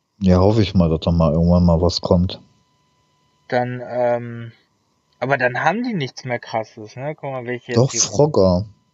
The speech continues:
Speaker 2: Ja, super.
Speaker 1: <laughs>
Speaker 2: Und Gradius natürlich, du musst Gradius erwähnen. Ja, Green Beret. Aber das sind ja
Speaker 1: Ja,
Speaker 2: alles so
Speaker 1: ja, genau.
Speaker 2: Dinger, die sind
Speaker 1: G R
Speaker 2: ja,
Speaker 1: Kung Fu.
Speaker 2: ne, International Superstar Soccer, wäre auch super.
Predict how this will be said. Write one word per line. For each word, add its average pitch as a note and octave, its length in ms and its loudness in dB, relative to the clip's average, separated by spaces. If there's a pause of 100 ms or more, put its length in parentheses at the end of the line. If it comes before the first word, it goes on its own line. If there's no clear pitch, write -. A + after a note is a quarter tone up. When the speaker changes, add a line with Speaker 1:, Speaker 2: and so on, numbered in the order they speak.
(180)
Speaker 2:
Ja, G#2+ 160 -14
super. G#2+ 360 -18 (560)
Speaker 1:
<laughs> D3 680 0
Speaker 2:
Und C#3+ 140 -10
Gradius C#3+ 560 2
natürlich, G#2+ 520 -12
du A#2+ 100 -18
musst C3+ 240 -10
Gradius A#2 540 -4
erwähnen. G2 340 -18 (1080)
Ja, B2 180 -6
Green D#3+ 300 -2
Beret. D3+ 500 2 (840)
Aber B2+ 140 -4
das C#3+ 160 -4
sind F3 100 -6
ja F#3 120 4
Speaker 1:
Ja, D3+ 60 2
Speaker 2:
alles E3 180 0
so D#3 320 2
Speaker 1:
ja, D3+ 60 0
genau. D#3+ 220 -4 (160)
Speaker 2:
Dinger, E3 280 2
die A#2+ 100 -2
sind C3+ 140 -8
Speaker 1:
G D3 160 0
R D3+ 140 4
Speaker 2:
ja, C#3 100 0
Speaker 1:
Kung B2 180 0
Fu. G#2+ 600 -2 (140)
Speaker 2:
ne, D3+ 280 -4
International D#3+ 600 -2
Superstar D#3+ 500 -4
Soccer, F3 560 -4
wäre C3 180 -8
auch C#3 180 -6
super. E3 420 -12